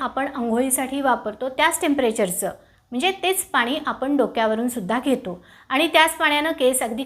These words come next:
खसाखसा धुतो. आता असं करत असताना केसांची मुळं जर आधीच कमकुवत झालेली असतील,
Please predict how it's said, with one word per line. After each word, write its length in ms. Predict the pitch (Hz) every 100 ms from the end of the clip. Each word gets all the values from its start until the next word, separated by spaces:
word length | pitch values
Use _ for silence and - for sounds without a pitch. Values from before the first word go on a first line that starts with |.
| -
खसाखसा 600 | 262 240 330 330 254 277
धुतो. 400 | 214 180 - - - - - _
आता 380 | 254 277 294 285
असं 200 | 262 330
करत 300 | 330 285 285
असताना 420 | 262 - 233 208
केसांची 560 | 214 240 220 247 247 285
मुळं 340 | 285 254 196
जर 240 | 196 277 339
आधीच 420 | 240 220 208 330 -
कमकुवत 460 | 269 233 226 254
झालेली 540 | 233 214 220 214 220 247
असतील, 400 | 202 - 226